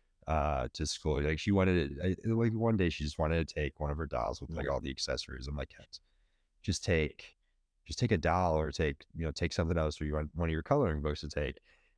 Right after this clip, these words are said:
Speaker 1: And I got the whole, "You're so mean, Daddy. You never let me do anything fun." And I'm like, "Well, I'm not, like, trying to prevent you from doing anything. I just don't, you know,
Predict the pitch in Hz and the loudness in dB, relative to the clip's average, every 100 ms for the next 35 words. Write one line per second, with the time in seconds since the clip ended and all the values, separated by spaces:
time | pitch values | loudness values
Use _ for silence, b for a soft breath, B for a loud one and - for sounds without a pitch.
0 | _ 87 87 80 76 78 73 _ _ 80 | _ 2 2 4 2 0 -4 _ _ 0
1 | 82 76 73 73 67 - 135 - 113 104 | 2 2 0 0 -2 -2 -2 2 4 4
2 | 101 87 78 76 104 160 165 165 127 85 | 4 4 0 0 2 4 4 4 4 2
3 | 110 110 98 69 - - 107 82 76 73 | 2 2 2 -4 -8 0 2 2 0 -2
4 | 82 76 76 _ _ _ _ _ _ _ | 0 -2 -4 _ _ _ _ _ _ _
5 | - 101 98 71 _ _ _ _ _ _ | -2 2 4 2 _ _ _ _ _ _
6 | _ - 107 123 107 _ _ - 92 - | _ 0 2 4 2 _ _ -2 -2 -2
7 | - - 120 120 107 - 78 87 113 - | -10 2 4 4 2 -2 0 2 2 0
8 | 139 160 151 170 175 165 160 117 110 - | -2 -2 0 2 2 2 2 2 0 0
9 | 123 85 104 87 | 0 0 2 2